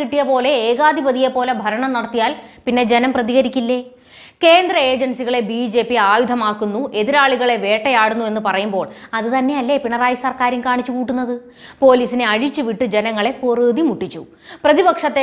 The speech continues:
ശത്രുക്കളെ വേട്ടയാടാൻ ക്രൈംബ്രാഞ്ച്, വിജിലൻസ് എന്നിവയെ ഇറക്കുന്നു. പക്ഷേ ചർച്ചയ്ക്കിടയിൽ എന്തായാലും പിണറായിയുടെ പിഴവുകൾ നേതാക്കന്മാർ എടുത്തു പറഞ്ഞത് തന്നെ വലിയ കാര്യമാണ്. ഒന്നും മൂടി വെച്ചില്ലല്ലോ. പിണറായിയെ കൊണ്ട് പാർട്ടിക്കാർ തന്നെ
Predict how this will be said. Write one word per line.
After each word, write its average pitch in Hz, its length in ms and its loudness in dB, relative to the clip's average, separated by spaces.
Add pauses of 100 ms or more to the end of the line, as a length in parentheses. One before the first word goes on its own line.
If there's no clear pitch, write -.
ശത്രുക്കളെ 254 600 0
വേട്ടയാടാൻ 202 560 0 (100)
ക്രൈംബ്രാഞ്ച്, 226 640 0 (120)
വിജിലൻസ് 233 600 0
എന്നിവയെ 233 340 0 (100)
ഇറക്കുന്നു. 170 380 -6 (720)
പക്ഷേ 247 240 2 (220)
ചർച്ചയ്ക്കിടയിൽ 254 720 0 (240)
എന്തായാലും 254 640 0 (120)
പിണറായിയുടെ 311 720 2
പിഴവുകൾ 226 420 -2 (120)
നേതാക്കന്മാർ 262 580 -4 (160)
എടുത്തു 214 380 -2
പറഞ്ഞത് 233 380 0
തന്നെ 214 180 -2 (320)
വലിയ 311 500 2
കാര്യമാണ്. 156 360 -4 (520)
ഒന്നും 247 300 4
മൂടി 269 220 2
വെച്ചില്ലല്ലോ. 277 420 0 (500)
പിണറായിയെ 403 560 4
കൊണ്ട് 320 160 -2 (100)
പാർട്ടിക്കാർ 320 480 -6 (100)
തന്നെ 277 180 -6